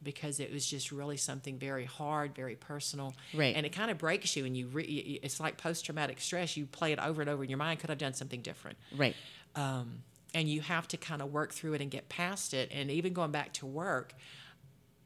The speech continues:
Speaker 1: get panicky at work when something's going down because you're scared you're not gonna be enough. Um, and that's the pressure cooker of working in that area.
Speaker 2: Yeah, I'm sure it is. And perinatal, it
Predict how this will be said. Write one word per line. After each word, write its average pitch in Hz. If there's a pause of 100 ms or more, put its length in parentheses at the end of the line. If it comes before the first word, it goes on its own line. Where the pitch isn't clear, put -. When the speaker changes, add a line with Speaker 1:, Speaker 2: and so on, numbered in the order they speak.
(180)
Speaker 1:
get 151
panicky 185
at -
work 123
when 139
something's 139
going 143
down 151
because 139
you're 131
scared 143
you're 135
not 135
gonna 135
be 131
enough. - (640)
Um, 127
and 156
that's 165
the 175
pressure 180
cooker 135
of 131
working 131
in 127
that -
area. 180
Speaker 2:
Yeah, 160
I'm 208
sure 330
it 320
is. 339
And 196 (380)
perinatal, 254
it 208